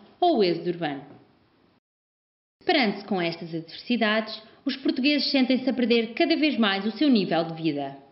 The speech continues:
Decidimos então comparar o nível de vida atendendo ao rendimento e às despesas de uma família em mil novecentos e noventa e cinco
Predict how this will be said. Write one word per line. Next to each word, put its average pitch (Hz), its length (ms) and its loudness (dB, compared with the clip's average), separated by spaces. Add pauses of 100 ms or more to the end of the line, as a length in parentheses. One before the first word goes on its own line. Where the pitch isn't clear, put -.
(300)
Decidimos 277 460 4
então 233 360 2
comparar 254 560 2
o - 20 4
nível 311 340 4
de 226 100 -4
vida 220 500 0
atendendo 277 560 4
ao 247 160 2
rendimento 254 640 4
e 254 60 2
às 240 120 2
despesas 196 580 -2
de 214 80 2
uma 269 140 4
família 214 480 2
em 165 120 0
mil 233 220 4
novecentos 170 520 0
e 165 40 -8
noventa 165 260 -2
e 247 180 -2
cinco 262 320 2